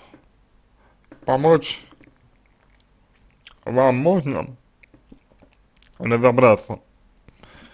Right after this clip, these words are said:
Сделать это, э, наиболее полно, возможно, в формате психотерапии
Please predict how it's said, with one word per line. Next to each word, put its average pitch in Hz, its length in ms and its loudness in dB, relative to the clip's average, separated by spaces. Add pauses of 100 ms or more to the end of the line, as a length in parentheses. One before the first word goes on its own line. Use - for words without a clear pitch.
(460)
Сделать 151 500 2
это, 127 640 0 (2000)
э, 135 380 6
наиболее 143 840 6
полно, 147 680 4
возможно, 127 1000 4
в - 20 -
формате 117 840 0 (140)
психотерапии 147 880 0